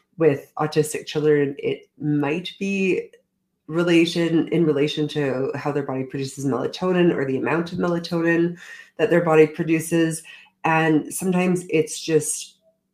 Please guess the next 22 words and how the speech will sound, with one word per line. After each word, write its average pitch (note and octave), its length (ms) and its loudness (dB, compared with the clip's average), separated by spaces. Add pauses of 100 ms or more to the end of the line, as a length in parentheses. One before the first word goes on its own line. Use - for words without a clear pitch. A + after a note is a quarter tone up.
(200)
harder F#3 380 2
for F3 200 -2
them D3+ 360 4
to C#3+ 540 -2
process E3 520 -4
and D3 140 -2
deal D3+ 200 2
with C#3+ 180 -2
the D3 80 -4
feeling F3+ 380 -2
of F#3+ 160 -2
being G3 240 2
tired G#3+ 540 0 (340)
and E3+ 140 4
to D#3+ 60 4
accept D3+ 300 0
the D3 160 -2
boundary C3+ 800 -2
around C#3+ 420 2
going A#2 280 -4
to A#2 100 -10
sleep. - 480 -10